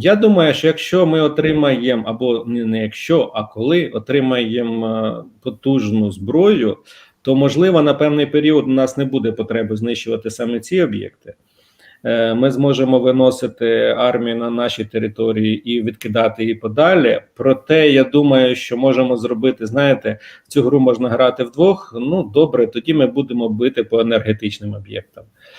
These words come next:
Тому що так роблять росіяни. Да, си-, симетрична відповідь, вона скрізь вітається.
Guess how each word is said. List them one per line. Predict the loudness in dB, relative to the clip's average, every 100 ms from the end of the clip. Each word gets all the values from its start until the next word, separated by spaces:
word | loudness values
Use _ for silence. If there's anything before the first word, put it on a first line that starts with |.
| -20 -8
Тому | -2 -2
що | -2 0
так | 0 2
роблять | 2 2 0 -6
росіяни. | -8 -4 -4 -4 -4
Да, | 0 2 2
си-, | 0 -2
симетрична | 2 2 4 2 4 2
відповідь, | 2 2 0 2 -2 0
вона | 2 2 2 0 -2 -4
скрізь | -2 -2 -2
вітається. | 0 2 4 2 -4 -12 -14